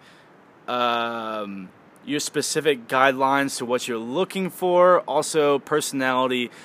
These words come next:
zodiac. We really wanna know about your zodiac signs. This is, like, the full spectrum. We wanna know your rising, your,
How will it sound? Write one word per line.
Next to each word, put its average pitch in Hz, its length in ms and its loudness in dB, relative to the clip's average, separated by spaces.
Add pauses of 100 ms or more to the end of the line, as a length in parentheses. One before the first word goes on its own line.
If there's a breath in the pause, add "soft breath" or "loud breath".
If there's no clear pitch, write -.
(180 loud breath)
zodiac. 135 720 6
We 131 160 -4
really 147 360 2
wanna 139 260 2
know 127 180 -2
about 120 260 -2
your 120 120 -4
zodiac 117 440 -4
signs. 110 400 -6
This 120 180 -12
is, 123 140 -10
like, 123 200 -4
the 135 80 -14
full 135 260 -4
spectrum. 117 460 -6
We 120 60 -6
wanna 131 200 -2
know 131 100 -4
your 127 180 -2
rising, 127 520 0
your, 120 180 -6